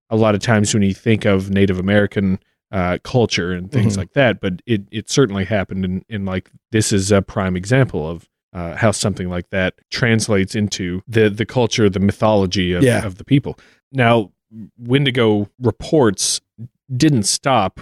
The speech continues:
Speaker 1: with, with just this early twentieth century
Speaker 2: No.
Speaker 1: uh, stuff. In fact, the last known reports of, of Win-, Wendigo activity,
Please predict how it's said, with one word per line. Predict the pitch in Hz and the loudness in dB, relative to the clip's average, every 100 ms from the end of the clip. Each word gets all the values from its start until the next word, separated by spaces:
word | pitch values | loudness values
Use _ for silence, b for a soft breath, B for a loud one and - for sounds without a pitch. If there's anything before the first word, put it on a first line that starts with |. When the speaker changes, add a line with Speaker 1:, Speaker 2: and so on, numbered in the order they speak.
| - | -2
Speaker 1:
with, | 113 101 - | 2 2 0
with | 104 98 | -2 -2
just | - 110 - | 2 0 2
this | 98 - | -2 2
early | 110 98 98 | 4 4 2
twentieth | - 113 98 | 0 2 2
century | - 143 - 98 90 | 2 0 2 0 0
Speaker 2:
No. | 131 139 120 98 - | 4 4 2 -2 -4
Speaker 1:
uh, | 104 85 | -4 -2
stuff. | - - 104 - _ _ _ | -2 0 0 0 _ _ _
In | 127 | -4
fact, | - 127 - | 0 -2 0
the | |
last | 110 117 110 | 4 4 4
known | 117 104 | 2 2
reports | 98 - 110 98 104 | 2 4 2 4 -2
of, | 92 95 | -4 -6
of | 95 | -10
Win-, | 98 104 98 95 - | 0 2 2 -2 -8
Wendigo | 104 107 104 104 98 | 0 2 4 4 4
activity, | 95 - 113 98 90 - | 2 0 2 2 0 -4